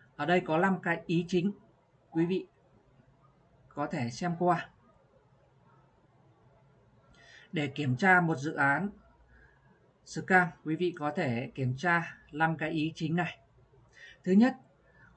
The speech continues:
không có thông tin về đội ngũ phát triển của dự án. Thứ hai, không có sản phẩm hay lộ trình phát triển cụ thể. Thứ ba, những dự án scam thường thiếu kênh giao tiếp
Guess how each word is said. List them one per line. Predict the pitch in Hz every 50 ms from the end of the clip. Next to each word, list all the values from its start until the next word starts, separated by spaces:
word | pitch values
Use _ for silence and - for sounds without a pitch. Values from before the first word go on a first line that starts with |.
| _ _
không | - - 220 214 202 196
có | 175 175 -
thông | - 214 202 196 -
tin | 208 202 190 185 165
về | 170 151
đội | 139 143 147 156 160
ngũ | 160 175 190 208 208 -
phát | 214 214 214
triển | 214 - 165 127 113 110
của | - 135 127
dự | 117 127 147
án. | 139 135 135 143 - - - _ _ _ _ _ _ _ _ _ - - - - _ _ _ -
Thứ | 175 175 185
hai, | 196 214 208 202 202 175 - - _ _ _ _ - - - _
không | _ - - 220 214 208 202
có | 170 175 180 196
sản | - - 196 160 160 -
phẩm | 160 135 120 123 135 - - _
hay | _ 165 196 190 185
lộ | 180 185 160
trình | - - 180 160 147 135
phát | - 208 208 214
triển | - 156 120 - - -
cụ | 180 165 135 139
thể. | 135 120 113 113 - - - _ _ _ _ _ _ _ - - - _ _ _ _ _ -
Thứ | 180 175 185 190 196
ba, | 226 214 214 208 175 - - - _ _ _ _ _ _ _ _ _ _ _ _ _ _ _
những | 180 180 202 208 233 233
dự | 214 226 196
án | - 170 165 185 208 208
scam | - 185 - - 196 196 190 175 165 - - _ _ _ _ _ _
thường | 180 180 170 160 135 -
thiếu | - 160 165 175 190 190 -
kênh | 226 202 190 185
giao | 170 - 196 185 185 180 -
tiếp | 226 233